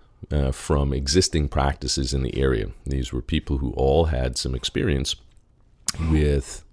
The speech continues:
uh, taking care of patients in the eye care setting. Well, we had to show folks what the difference was between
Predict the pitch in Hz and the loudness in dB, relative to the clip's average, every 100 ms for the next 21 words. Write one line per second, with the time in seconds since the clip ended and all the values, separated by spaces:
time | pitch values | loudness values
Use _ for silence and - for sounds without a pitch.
0 | - - - - - - - - - 92 | -18 -10 -8 -6 -8 -8 -10 -4 2 4
1 | 90 78 76 67 - 62 62 58 - 62 | 4 2 2 2 0 0 0 -4 -2 0
2 | 62 58 - 60 - 58 50 - - - | 0 0 -2 -2 0 -2 -4 -10 -16 -20
3 | - - - - - - - - 185 - | -20 -20 -20 -20 -20 -18 -16 -16 -18 -20
4 | - - - 90 139 - - - - - | -20 -14 -4 0 0 -2 -8 -8 -8 -8
5 | - - 85 - - - - - - - | -10 0 0 0 -4 -2 0 0 0 2
6 | 131 135 131 - 50 - - - - - | 4 2 0 -2 -2 -4 -8 -8 -10 -14
7 | - - 76 - 78 69 98 - 101 - | -18 -4 -4 -2 -4 0 0 0 -4 -2
8 | 65 65 65 - 67 - 67 62 60 60 | -2 0 -2 -4 -6 -6 -4 -4 -4 -6